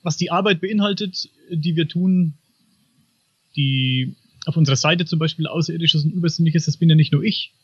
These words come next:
Das sind noch zwei andere Kollegen, der J H Baumgartner und der Roman Buchner. Wir beschäftigen uns mit Fällen, die uns zugetragen werden oder die wir im Internet finden und über die man liest und,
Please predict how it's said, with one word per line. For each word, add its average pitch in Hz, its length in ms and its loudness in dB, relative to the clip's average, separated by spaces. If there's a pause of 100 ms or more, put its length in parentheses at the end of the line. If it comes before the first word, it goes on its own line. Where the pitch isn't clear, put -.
(520)
Das 156 140 -12
sind 143 400 4
noch 151 120 0
zwei 147 120 -2
andere 185 180 2
Kollegen, 175 380 2
der 135 120 2
J 147 180 0
H 143 160 4
Baumgartner 175 720 0
und 147 340 0 (340)
der 143 60 2
Roman 143 280 6
Buchner. 180 440 2 (320)
Wir 180 100 4
beschäftigen 202 480 0
uns 190 240 4
mit 170 320 2 (280)
Fällen, 196 460 2
die 165 140 0
uns 156 280 2
zugetragen 185 560 0
werden 185 320 2
oder 143 180 0
die 135 180 -2
wir 135 380 2 (840)
im 127 240 0
Internet 175 360 4
finden 160 600 4 (840)
und 135 280 4
über 143 160 0
die 139 120 2
man 131 280 2
liest 156 480 2
und, 139 400 2